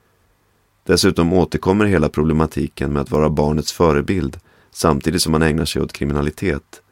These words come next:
vilket riskerar att påverka barnet på flera sätt. Anna Norlén har inget entydigt svar och kanske finns det heller inget sånt.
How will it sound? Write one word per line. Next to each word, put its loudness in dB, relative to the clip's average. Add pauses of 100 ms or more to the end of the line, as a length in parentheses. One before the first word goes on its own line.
(500)
vilket -2
riskerar 0
att -2
påverka 0
barnet -2
på -6
flera -2
sätt. -10 (1080)
Anna 4
Norlén 4
har 2
inget -2
entydigt -4
svar -2 (300)
och -8
kanske 2
finns -2
det 0
heller -2
inget -4
sånt. -10